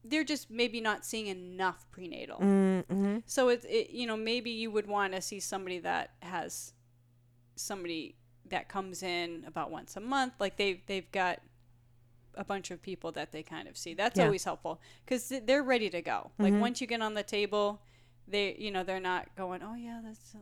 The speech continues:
Speaker 1: let's look at this. Let's
Speaker 2: Yeah,
Speaker 1: feel
Speaker 2: yeah, yeah,
Speaker 1: this."
Speaker 2: yeah, yeah.
Speaker 1: Um, so that's always a good thing.
Speaker 2: Mm-hmm.
Speaker 1: But I always find just getting a better understanding of how long
Speaker 2: Mm-hmm.
Speaker 1: they've been a massage therapist
Speaker 2: Mm-hmm.
Speaker 1: is key.
Speaker 2: Mm-hmm.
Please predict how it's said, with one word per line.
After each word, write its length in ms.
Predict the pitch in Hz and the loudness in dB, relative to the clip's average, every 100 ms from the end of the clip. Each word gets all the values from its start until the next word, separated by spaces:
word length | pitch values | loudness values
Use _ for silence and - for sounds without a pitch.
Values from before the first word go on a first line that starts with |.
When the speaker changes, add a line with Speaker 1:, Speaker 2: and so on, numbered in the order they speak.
| - | -12
Speaker 1:
let's 240 | 202 208 214 | -12 -10 -10
look 180 | 220 | -8
at 120 | 208 - | -10 -10
this. 260 | 202 196 | -12 -10
Let's 80 | - | 2
Speaker 2:
Yeah, 120 | 170 | 6
Speaker 1:
feel 180 | 165 147 | 8 8
Speaker 2:
yeah, 160 | 147 135 | 8 6
yeah, 0 | |
Speaker 1:
this." 100 | 143 | 4
Speaker 2:
yeah, 160 | 135 143 - | 2 0 -2
yeah. 400 | 151 135 180 160 | 0 0 0 -4
Speaker 1:
Um, 80 | - - - - | -8 -12 -20 -20
so 180 | - 277 | -8 -4
that's 240 | 311 330 - | -2 -2 -2
always 320 | 208 202 175 | -2 0 -2
a 80 | 185 | -6
good 240 | 170 156 | -8 -8
thing. 240 | - - - | -8 -10 -4
Speaker 2:
Mm-hmm. 120 | 185 190 | 0 4
Speaker 1:
But 260 | 180 160 - - - - _ - 202 | 6 4 -2 -20 -20 -20 _ -8 -4
I 180 | 226 | 0
always 300 | 233 214 202 | 0 -2 -4
find 340 | - 185 175 175 | -2 -2 -2 -4
just 280 | 247 - - - | -8 -12 -14 -6
getting 300 | 208 190 190 | -4 -4 -6
a 60 | |
better 640 | 180 - 185 180 175 165 180 _ _ | -8 -2 -2 0 -2 -4 -10 _ _
understanding 560 | 202 185 175 180 180 175 | -10 -8 -8 -8 -8 -8
of 80 | 165 - | -12 -4
how 140 | 185 185 | 0 2
long 640 | 170 160 160 160 202 339 - - - | 0 -2 -2 -2 -2 -6 -8 -10 2
Speaker 2:
Mm-hmm. 260 | 190 190 | 6 6
Speaker 1:
they've 160 | 170 285 | 6 2
been 160 | 277 277 | 0 -2
a 40 | |
massage 420 | 269 - 262 277 | -4 -2 -4 -4
therapist 560 | - 269 285 320 339 - | -4 -4 -4 -6 -4 4
Speaker 2:
Mm-hmm. 320 | 214 220 220 | 6 6 6
Speaker 1:
is 200 | 240 208 | 4 0
key. 320 | - - - - | -6 -10 -12 -2
Speaker 2:
Mm-hmm. 380 | 202 196 190 202 | 2 4 4 2